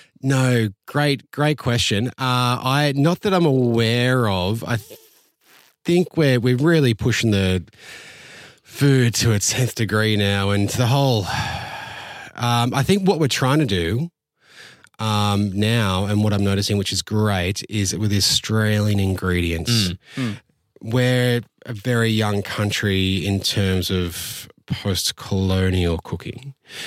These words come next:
Speaker 1: And, you know, Aboriginal cultures for years knew how to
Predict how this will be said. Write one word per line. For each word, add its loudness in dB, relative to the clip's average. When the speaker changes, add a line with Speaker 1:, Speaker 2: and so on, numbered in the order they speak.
Speaker 1:
And, 0
you -2
know, 0
Aboriginal -2
cultures -2
for -4
years 4
knew 4
how 0
to 0